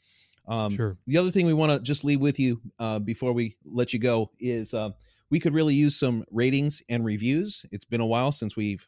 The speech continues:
Speaker 1: uh, gotten any of those. And I know, especially on the Apple Podcasts app, it's easy just to click the five-star thing without actually leaving a review. And we've got several of those, but, uh, would really help also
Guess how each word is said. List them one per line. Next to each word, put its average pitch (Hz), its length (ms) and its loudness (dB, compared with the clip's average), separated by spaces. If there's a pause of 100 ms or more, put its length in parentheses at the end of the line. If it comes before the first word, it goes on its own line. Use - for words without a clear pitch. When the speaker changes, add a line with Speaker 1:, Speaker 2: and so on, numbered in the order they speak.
Speaker 1:
uh, 95 120 -8
gotten 107 260 -6
any 120 160 0
of 110 100 -4
those. 123 360 -2 (340)
And 101 120 -8
I 104 60 -2
know, 123 380 4
especially 139 460 -2
on 127 60 2
the 117 100 2
Apple 120 180 0
Podcasts 117 840 -4 (840)
app, 117 340 0
it's 110 220 -4
easy 143 320 0
just 127 300 0
to 110 240 0
click - 260 -4
the 117 100 -4
five-star 123 640 2
thing 117 340 0
without 110 320 -2
actually 110 340 -4
leaving 107 420 0 (480)
a 107 120 0
review. 107 800 2
And 104 220 -4
we've 107 220 -4
got 143 180 -2
several 127 320 0
of 110 60 2
those, 120 240 2
but, 113 280 -2 (380)
uh, 107 260 -4
would 117 220 -2
really 151 180 2
help 135 260 2
also 131 400 2